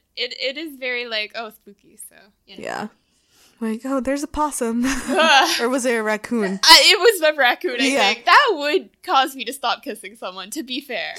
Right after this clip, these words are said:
Speaker 1: You know, like, that's pretty weird.
Speaker 2: <laughs> Yeah. And he's, like, confused, but then Jennifer takes off her top and then rips his top in half. Which,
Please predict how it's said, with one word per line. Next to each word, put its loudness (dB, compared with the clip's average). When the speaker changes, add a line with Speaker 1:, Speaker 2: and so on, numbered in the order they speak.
Speaker 1:
You -6
know, -6
like, -8
that's -8
pretty -2
weird. -12
Speaker 2:
<laughs> -20
Yeah. -6
And -6
he's, -2
like, -4
confused, -4
but -6
then -4
Jennifer -4
takes -6
off -4
her -4
top -6
and -4
then -2
rips -6
his -2
top -4
in -6
half. -4
Which, -2